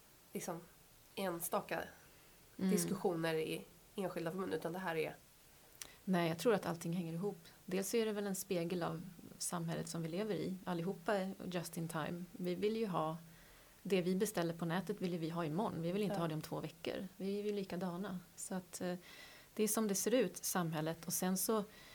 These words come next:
Speaker 2: tror jag också att det, det är klart att man tittar på varandra. Att det finns risk för smittoeffekter. Att om, om, em, om lageranställda, eh, kan f-,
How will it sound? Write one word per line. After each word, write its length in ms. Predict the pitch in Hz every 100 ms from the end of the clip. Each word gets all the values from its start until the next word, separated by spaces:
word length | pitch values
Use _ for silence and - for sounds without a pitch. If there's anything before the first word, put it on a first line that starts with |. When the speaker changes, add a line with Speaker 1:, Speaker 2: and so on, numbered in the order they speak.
| - - - - - - -
Speaker 2:
tror 240 | - 240 202
jag 120 | -
också 220 | 175 247
att 140 | 226
det, 300 | - 190 175
det 100 | 165
är 40 | 190
klart 200 | 180 160
att 100 | -
man 120 | 160
tittar 240 | 143 -
på 120 | - 147
varandra. 600 | 151 226 247 170 165 165
Att 120 | - -
det 80 |
finns 300 | 165 160 156
risk 260 | 170 165 -
för 100 | -
smittoeffekter. 1700 | - - - - 175 170 - - - 165 160 175 180 233 226 - 165
Att 180 | 170 170
om, 220 | 165 165 - - - - -
om, 360 | 180 170 165 160
em, 300 | 151 151 - - -
om 320 | - 156 151 151
lageranställda, 1300 | 165 160 156 160 151 156 190 190 196 196 190 175 170 190 - -
eh, 60 | - - - - -
kan 440 | - 180 165 165 175
f-, 140 | -